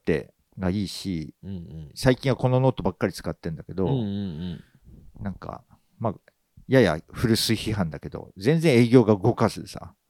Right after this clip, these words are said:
Speaker 2: <laughs>
Speaker 1: 「なんだよ」みたいな感じで、
Speaker 2: うんうん。
Speaker 1: 売ろうとする姿勢がないから、全然外に広がってかないからさ、
Speaker 2: うんうん。
Speaker 1: 「それは売れんわ」みたいな、
Speaker 2: うんうん。
Speaker 1: いうところもあったんだけど、
Speaker 2: はい。
Speaker 1: だから在庫がまあまあ結構ある状態でさ、
Speaker 2: うんうん。
Speaker 1: もう困って、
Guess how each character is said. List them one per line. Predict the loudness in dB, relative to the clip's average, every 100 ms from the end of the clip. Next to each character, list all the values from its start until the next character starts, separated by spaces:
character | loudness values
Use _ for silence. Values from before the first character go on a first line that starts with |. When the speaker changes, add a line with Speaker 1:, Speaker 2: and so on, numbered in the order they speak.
| _
Speaker 2:
<laughs> | -4 -4 -6 -8 -12 -14 -14 -4
Speaker 1:
「な | 0
ん | 2
だ | 4
よ」 | 4 0
み | -8
た | -14
い |
な | -12
感 | -12
じ | -12
で、 | -8
Speaker 2:
う |
ん | -4
う | -2 0 6
ん。 |
Speaker 1:
売 | 10
ろ | 10
う |
と | 10
す | 2 0
る |
姿 | -2 2
勢 | 4 6
が | 6
な | 2
い |
か | 0
ら、 | -4 -6 -8
全 | 2 2
然 | 4 2 2
外 | -2 -2 0
に | 0
広 | 2 2
が | 2
っ |
て | -2
か | -2
な | -2
い |
か | -4
ら | -14
さ、 | -16 -18 -20 _ _ _ -6
Speaker 2:
う |
ん | -4
う | -2
ん。 |
Speaker 1:
「そ | 4
れ | 8
は | 10
売 | 10
れ | 10
ん | 6
わ」 | 2
み | -4
た | -8
い | -10
な、 | -10 -10 -6
Speaker 2:
う |
ん | -4
う |
ん。 | -2 -4 -4
Speaker 1:
い | -2
う | 0
と | 0
こ | 2
ろ | 2
も | 2
あ |
っ | -2
た | -4
ん | -4
だ | -6
け | -2
ど、 | 2 2
Speaker 2:
は | 0 -4
い。 | -4 -8 -16 _ -16 -16 -20 -20 _ _
Speaker 1:
だ | -2
か | 0
ら | 4
在 | 6 6
庫 | 4
が | 2
ま | 4
あ | 4
ま | 2
あ |
結 | 2 0
構 | 4 4
あ |
る | 4
状 | 2 -4
態 | -8 -12
で | -12
さ、 | -10 -4
Speaker 2:
う |
ん | -4
う |
ん。 | -2 -4 -6 -8 -12
Speaker 1:
も | -14 -18 -20
う | -20 _ -14
困 | -12 -12
っ | -14
て、 | -18 -20